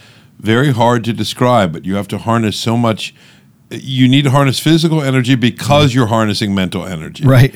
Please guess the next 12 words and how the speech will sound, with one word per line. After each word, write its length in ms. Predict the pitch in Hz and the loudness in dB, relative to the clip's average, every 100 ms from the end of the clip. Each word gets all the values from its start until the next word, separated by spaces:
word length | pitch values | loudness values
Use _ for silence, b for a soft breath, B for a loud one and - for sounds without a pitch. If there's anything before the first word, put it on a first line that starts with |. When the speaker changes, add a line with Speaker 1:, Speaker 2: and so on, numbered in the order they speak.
| 101 B _ | -10 B _
Speaker 1:
And, 640 | 120 113 107 104 104 98 95 - | -2 0 2 2 0 -2 -6 -2
uh, 640 | 110 101 98 95 92 90 - | 2 4 2 2 0 -2 -4
dude, 240 | 110 175 | 2 2
it's, 300 | 123 98 - - | 2 -2 -6 -6
it's 200 | 120 110 | -4 -4
hard 360 | 110 139 127 87 | 0 2 2 -2
and 160 | 87 | -6
it's 320 | 92 87 - - | -6 -8 -14 -10
responsive 840 | 95 - - 123 131 127 135 123 | -8 -8 -2 0 0 0 -2 -2
and 200 | 110 92 | 0 -2
reactive. 840 | 87 85 90 104 107 131 127 120 113 b b | -4 -4 -4 -6 -6 -4 -2 -4 -12 b b
Speaker 2:
Yeah. 280 | 113 104 | 2 2